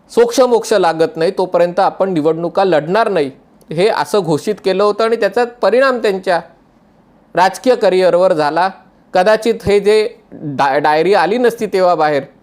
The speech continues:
तर कदाचित लालकृष्ण अडवाणी देशाचे पंतप्रधानही झाले असते, कारण त्यावेळेला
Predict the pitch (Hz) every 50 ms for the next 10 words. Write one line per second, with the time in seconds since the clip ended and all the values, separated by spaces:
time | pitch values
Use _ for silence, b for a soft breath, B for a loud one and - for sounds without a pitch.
0 | _ _ _ _ _ _ _ - 208 214 214 202 175 170 170 160 - 202 214 220
1 | - - - 156 160 165 175 170 185 170 - 190 180 170 151 151 151 151 160 175
2 | 160 151 139 - 156 156 208 208 214 208 214 226 269 254 262 262 254 254 254 240
3 | 220 220 208 202 190 180 - 190 - 185 180 196 202 185 196 185 185 190 190 190
4 | 190 208 214 214